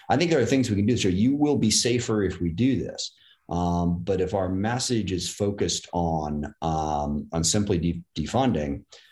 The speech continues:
then we, we really lose the thread. And then also there's the issue of restorative justice, which we're dealing with here, um, in King County and across the country. And I think restorative justice is unbelievably important. I don't think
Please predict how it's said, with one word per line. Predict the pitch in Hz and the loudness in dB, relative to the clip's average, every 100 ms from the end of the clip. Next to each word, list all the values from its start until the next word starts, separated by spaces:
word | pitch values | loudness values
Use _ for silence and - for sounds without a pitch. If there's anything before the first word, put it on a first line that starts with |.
| _ _ | _ _
then | 82 90 87 | -2 0 2
we, | 87 | 2
we | 87 87 | 2 0
really | 92 117 104 | 0 0 0
lose | 92 87 80 | 0 -2 -2
the | - | -6
thread. | - 69 58 64 - | -8 -4 -4 -6 -2
And | 110 | 0
then | 131 | 0
also | 160 185 151 | 0 0 -2
there's | 117 107 101 | 0 0 -2
the | 92 | -2
issue | 95 - 101 85 | -2 -2 -4 -4
of | 82 | -4
restorative | 80 - 82 82 82 69 | -6 -4 -2 0 -2 -4
justice, | 71 73 - 92 - | -4 -4 -2 -2 -2
which | 82 80 | -2 -4
we're | 80 | -4
dealing | 76 80 85 | -2 -2 0
with | 85 82 | -2 -4
here, | - 85 82 82 82 | -2 -2 -2 -4 -6
um, | 78 78 76 73 | -4 -2 -2 -4
in | 78 | -4
King | 82 | -4
County | 80 82 78 82 | -4 -2 0 0
and | 80 | -2
across | 78 80 71 - | -2 -2 -2 -4
the | |
country. | - 80 82 113 117 - - - - | -6 -6 -2 -2 -2 -6 -14 -16 -2
And | 110 | 0
I | 160 | 2
think | 196 | 2
restorative | 98 - 113 107 87 | 0 0 0 2 0
justice | 78 85 - 69 - | 0 0 -2 -2 -4
is | 71 - | -6 -6
unbelievably | 80 80 73 71 71 73 69 62 67 | -2 -2 -2 -4 -4 -6 -6 -6 -6
important. | 62 60 - - - - - _ _ - | -8 -8 -6 -8 -10 -18 -20 _ _ -2
I | 98 | 2
don't | 123 127 120 | 2 0 0
think | 113 104 - | 0 0 -4